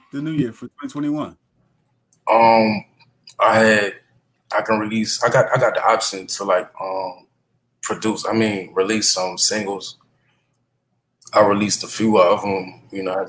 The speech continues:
Speaker 2: and I still got a few more that I can just release. And I'm, I'ma just work, work on some singles. I don't know if I'ma go as hard as I did these last three years, you know what I'm saying? It's probably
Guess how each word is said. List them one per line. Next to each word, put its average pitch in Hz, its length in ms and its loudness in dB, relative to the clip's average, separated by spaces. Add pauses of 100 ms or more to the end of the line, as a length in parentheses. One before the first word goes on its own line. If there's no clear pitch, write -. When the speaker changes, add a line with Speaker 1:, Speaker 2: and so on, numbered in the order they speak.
Speaker 2:
and 92 140 -4
I 90 40 -4
still 92 240 -6
got 87 140 -4
a 90 40 -8
few - 180 -14
more 90 360 -2
that 82 100 -10
I 87 80 -2
can 85 160 -14
just 87 220 -18
release. 92 420 -12 (680)
And 90 260 -2
I'm, 92 120 -2
I'ma 110 140 2
just - 180 -6
work, 95 240 2
work 95 200 2
on 92 80 0
some 90 160 -2
singles. 92 460 -2
I 95 100 2
don't 107 100 4
know 104 80 4
if 101 80 -4
I'ma 95 180 -2
go - 180 4
as 101 140 -4
hard 110 440 4 (840)
as 95 100 -6
I 95 160 -2
did 98 360 -10 (260)
these - 220 -14
last 104 320 2
three 95 140 -14
years, 95 340 -16
you 95 40 -20
know 95 80 -12
what 98 40 -8
I'm 95 60 -8
saying? 98 200 -6
It's 92 100 -12
probably 92 300 0